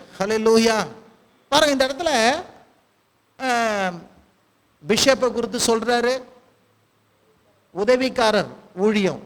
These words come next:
டீக்கனை குறித்து சொல்லிக்கிறாரு. அதுக்கப்புறம் மூப்பர்களை குறித்து என்ன பண்றாரு, சொல்றார். சொல்லுங்க, மூப்பர், உதவிக்காரர், கண்காணி, இவைகளை பற்றிலாம் சொல்றார். இந்த மூப்பர்களை குறித்து சொல்லும்போது,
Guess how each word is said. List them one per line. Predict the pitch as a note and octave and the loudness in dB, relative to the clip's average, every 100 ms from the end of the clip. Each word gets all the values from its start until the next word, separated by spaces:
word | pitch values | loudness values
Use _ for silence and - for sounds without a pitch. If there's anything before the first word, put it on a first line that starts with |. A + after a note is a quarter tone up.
| - - | -14 -2
டீக்கனை | B3+ C4+ C4+ B3 | 0 2 0 0
குறித்து | G3+ A3 G#3 | -4 -6 -4
சொல்லிக்கிறாரு. | G#3+ A3 G#3 A3+ A3 A3+ B3+ B3+ - _ _ _ _ _ _ _ _ _ _ _ _ _ _ _ _ | -2 -2 0 0 2 2 -2 -6 -20 _ _ _ _ _ _ _ _ _ _ _ _ _ _ _ _
அதுக்கப்புறம் | F3+ A3+ B3 B3 C#4 C#4+ - - _ _ _ _ _ _ G3 | -2 0 0 0 0 -2 -6 -16 _ _ _ _ _ _ -6
மூப்பர்களை | B3 F4+ F4 D4+ C4+ B3+ | -4 -4 0 2 2 0
குறித்து | A3 B3 C4 | -2 -6 -4
என்ன | A#3 | -4
பண்றாரு, | B3 A#3+ A3+ A3+ A#3 E4 F#4 - - - - - - | -2 -2 4 6 8 6 4 -8 -20 -20 -20 -14 -8
சொல்றார். | A3 G#3 F3 | -4 -4 -4
சொல்லுங்க, | - A3 A3+ A3+ | -6 -8 -6 -6
மூப்பர், | G#3 B3 B3 C#4 D#4+ - - _ _ _ _ G3+ G#3 | -6 -6 -2 -2 -2 -6 -20 _ _ _ _ -18 -8
உதவிக்காரர், | G3+ B3 B3+ B3+ B3+ B3 C4 D#4+ D#4+ - _ _ _ _ _ _ - | -2 0 0 -6 -4 -2 0 -2 -4 -18 _ _ _ _ _ _ -2
கண்காணி, | A#3+ C#4 C#4 C4 A3+ G3 | -2 2 2 2 0 -4
இவைகளை | A3 B3 A#3+ A#3+ | -2 0 0 -2
பற்றிலாம் | A#3+ A#3+ B3+ C4+ | -4 -2 -2 0
சொல்றார். | - A3+ A3+ F#3 - - _ _ _ _ _ _ _ _ _ _ _ - | 0 0 2 0 -4 -20 _ _ _ _ _ _ _ _ _ _ _ -8
இந்த | A#3+ | -4
மூப்பர்களை | A#3+ F#4+ G#4 G#4+ G#4 G4 E4+ | 0 0 0 2 2 2 2
குறித்து | D#4+ E4+ | -2 -2
சொல்லும்போது, | E4 C#4+ D4 C4+ C4+ D4+ | 2 2 2 2 0 2